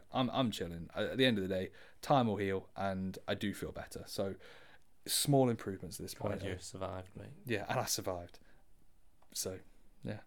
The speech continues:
Speaker 2: Well done.
Speaker 1: Thanks, mate. So, yeah, that's my immediate post-show plans, wrapped up. Most likely go to Open, potentially do a classic prep if I reckon I could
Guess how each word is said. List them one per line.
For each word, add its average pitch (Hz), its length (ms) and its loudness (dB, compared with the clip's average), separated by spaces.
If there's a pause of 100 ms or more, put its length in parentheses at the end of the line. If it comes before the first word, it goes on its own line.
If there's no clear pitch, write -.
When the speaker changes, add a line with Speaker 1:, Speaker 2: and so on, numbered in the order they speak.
(140)
Speaker 2:
Well 101 160 -8
done. 98 200 -12 (260)
Speaker 1:
Thanks, 90 260 -8
mate. 82 160 -12 (320)
So, - 160 2
yeah, 110 240 4 (160)
that's - 260 0
my 117 300 8 (560)
immediate 131 680 8
post-show 117 460 0
plans, 98 520 -6 (300)
wrapped - 360 -6
up. - 220 -8 (320)
Most 135 260 6
likely 113 360 4
go 107 160 4
to 135 160 4
Open, 131 380 6 (140)
potentially 104 460 0
do 104 100 2
a 98 40 -2
classic - 420 -2
prep - 280 -2
if 104 140 -6
I 101 180 -2 (140)
reckon 104 380 0
I 98 80 -2
could - 280 -6